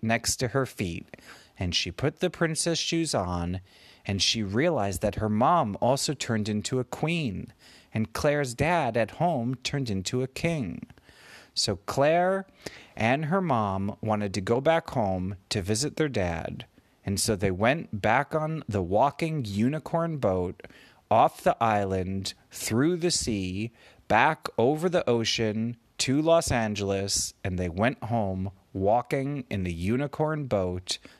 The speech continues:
back to their house, and Claire and her family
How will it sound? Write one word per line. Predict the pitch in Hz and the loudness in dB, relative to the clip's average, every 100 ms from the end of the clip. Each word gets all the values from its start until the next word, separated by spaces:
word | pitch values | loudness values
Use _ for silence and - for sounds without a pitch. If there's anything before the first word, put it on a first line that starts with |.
| _ | _
back | 98 110 - | 2 2 0
to | - 139 | -6 -2
their | 139 | -2
house, | 104 92 85 82 - - - - - - - | -2 -2 -2 -2 -2 -2 -6 -20 -20 -18 -6
and | 90 - | -6 -4
Claire | - 120 156 | 2 4 4
and | 165 | 0
her | 156 160 | -2 -2
family | - 104 98 95 95 92 | -2 0 0 -2 -2 -4